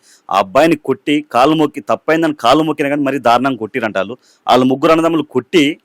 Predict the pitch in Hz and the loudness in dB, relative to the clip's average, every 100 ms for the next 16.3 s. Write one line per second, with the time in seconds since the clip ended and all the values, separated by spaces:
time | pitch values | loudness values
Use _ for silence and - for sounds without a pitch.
0 | - 113 113 139 - 139 147 151 135 139 | -4 0 2 2 0 0 0 -2 -4 -6
1 | 123 - 113 135 _ _ _ 139 175 175 | -8 -8 -8 -10 _ _ _ 2 2 2
2 | 180 180 151 139 135 139 131 113 151 165 | 2 4 4 2 0 -2 -2 -2 0 0
3 | 160 143 131 139 143 156 117 156 160 156 | -2 -4 -2 -2 -2 -4 -2 0 0 0
4 | 160 151 - 151 135 143 135 139 147 _ | -2 -4 -4 -8 -4 -6 -4 -10 -12 _
5 | _ _ _ _ - 117 156 151 120 175 | _ _ _ _ -10 0 2 2 2 2
6 | 180 - 139 156 151 156 190 _ _ _ | 2 2 0 2 2 0 -2 _ _ _
7 | _ 107 135 - 185 175 160 170 170 151 | _ 2 4 4 2 2 2 2 2 0
8 | 147 147 160 - 135 147 156 139 131 123 | 2 0 0 0 0 2 2 2 0 0
9 | 110 110 135 147 147 151 - _ _ - | -2 -4 -4 -4 -2 -4 -8 _ _ 0
10 | 135 180 160 156 143 - 135 151 156 147 | 2 2 -2 0 0 2 4 4 4 0
11 | 120 123 147 139 113 104 _ _ _ 151 | 0 2 2 0 -4 -10 _ _ _ 0
12 | 165 165 151 160 - _ _ _ 120 127 | 2 0 -2 -6 -8 _ _ _ 0 2
13 | 127 143 165 - 135 135 139 139 139 127 | 2 0 -2 0 0 2 0 0 0 0
14 | 151 147 135 147 139 139 127 127 139 156 | 0 0 -2 0 0 0 0 2 4 4
15 | 151 131 139 139 135 127 123 120 117 110 | 4 0 0 0 -2 -4 -6 -4 -4 -6
16 | - _ _ | -10 _ _